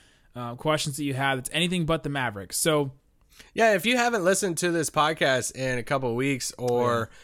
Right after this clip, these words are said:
Speaker 1: Yeah.
Speaker 2: um, I mean, this is literally, this is the dead time of the off season. We've been, uh, kinda doing these themes every single, uh, day of the week, to where we have a game pod on Fridays and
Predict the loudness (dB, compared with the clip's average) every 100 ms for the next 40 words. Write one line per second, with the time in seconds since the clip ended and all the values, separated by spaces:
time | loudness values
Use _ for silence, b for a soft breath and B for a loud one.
0 | b b -4 -2 -2 -4 -8 _ -2 0
1 | 2 2 2 0 -2 -4 b b 2 4
2 | 4 2 0 -2 -4 -2 -2 -2 -6 -2
3 | 0 0 0 0 0 2 2 2 0 -2
4 | -2 -4 -4 -6 -2 -2 -2 -6 b b
5 | b -10 -8 -4 -2 -4 -6 -4 -2 -2
6 | -2 -4 -4 -2 -2 -4 -6 -6 -4 -2
7 | -2 -2 -4 -4 -2 0 -2 -4 -6 -2
8 | 0 0 -2 -4 -2 -4 -6 -8 -4 -4
9 | -2 -2 -4 -6 -6 -6 -6 -2 -2 -2
10 | -4 -2 0 0 -2 -2 -4 -8